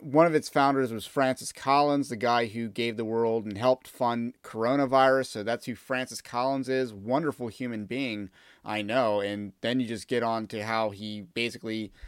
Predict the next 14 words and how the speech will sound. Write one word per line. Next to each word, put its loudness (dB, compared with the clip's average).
uh, -2
was -6
all 0
about, 0
uh, -2
abortion -4
at -8
the -8
University -6
of -8
Pittsburgh -8
or -4
whatever. -4
So 2